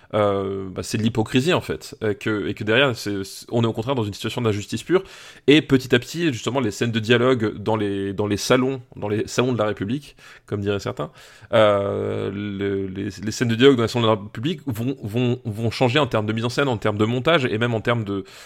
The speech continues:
euh, d'angle de prise de vue. Kubrick va en fait, va, va petit à petit introduire une espèce de tension, euh, jusqu'à,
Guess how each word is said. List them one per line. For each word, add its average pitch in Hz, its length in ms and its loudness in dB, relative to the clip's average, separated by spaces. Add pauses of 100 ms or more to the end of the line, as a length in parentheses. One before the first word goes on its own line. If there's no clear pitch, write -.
(220)
euh, 98 220 -2
d'angle 113 240 4
de 110 100 4
prise 107 220 0
de 120 80 2
vue. 151 200 -2
Kubrick 127 320 -2
va 110 100 0
en 107 80 -2
fait, 139 180 0 (140)
va, 104 420 0
va 107 320 4
petit 123 420 -2
à 113 40 0
petit 143 220 -2
introduire 120 540 2
une 117 120 2
espèce 107 280 0
de 110 80 2
tension, 127 500 0 (420)
euh, 104 1000 -2
jusqu'à, 120 400 0